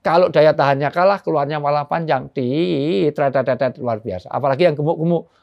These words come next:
antara hulu sama hilirnya itu jauh. Maka sekali lagi, pastikan sholat kita menjadi sholat yang khusyuk khudu'. Lima pahala di lima tempat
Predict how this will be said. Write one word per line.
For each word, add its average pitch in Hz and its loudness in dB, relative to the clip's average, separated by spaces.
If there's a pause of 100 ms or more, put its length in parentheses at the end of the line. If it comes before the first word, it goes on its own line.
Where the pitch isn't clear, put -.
(120)
antara 135 0
hulu 139 2
sama 139 0
hilirnya 120 0
itu 135 -4
jauh. 90 -6 (400)
Maka 107 -4
sekali 104 -4
lagi, 101 -6 (400)
pastikan 123 -2
sholat 113 -2
kita 113 -4
menjadi 107 -4
sholat 98 -8
yang 101 -8
khusyuk 113 -8
khudu'. 135 -2 (400)
Lima 165 2
pahala 147 2
di 139 -6
lima 131 -2
tempat 117 -6